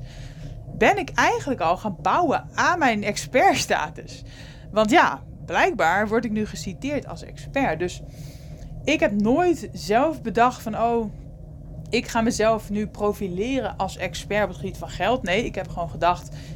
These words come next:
"Ik ga mijn eigen reis delen, eh, in die financiële groei." En, ehm, en ja, door die reis te gaan delen, heb ik ook heel veel geleerd hoor. Maar zijn anderen me ook gaan zien als expert.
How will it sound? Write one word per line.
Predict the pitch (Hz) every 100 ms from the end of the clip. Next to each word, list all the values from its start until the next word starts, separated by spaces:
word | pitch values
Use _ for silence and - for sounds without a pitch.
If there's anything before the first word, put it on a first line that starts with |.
| -
"Ik | 196
ga | - 185 170 170 156
mijn | 175 170
eigen | 175 240 269 262
reis | 226 254 190
delen, | 220 240 240 233 269 - - - - -
eh, | 196 196
in | 240
die | 247 226
financiële | 240 233 240 214 202
groei." | - 208 226 311 302
En, | 196 180
ehm, | 185 180 180 180 175 170 - - - -
en | 208 196 180
ja, | 220 190 156
door | 180 233 220
die | 190 202
reis | 180 202 202 -
te |
gaan | - 170 -
delen, | 185 220 170 151 262 - - - -
heb | - 202
ik | 208
ook | 147 165
heel | 165
veel | 160
geleerd | 160 170 196 143
hoor. | 165 247 294
Maar | 180 175 - - -
zijn | - 226 277 202
anderen | 160 247 285 214
me | 180 160
ook | 190 -
gaan | 180 165
zien | 156 240 233
als | - 180
expert. | - - - 220 170 -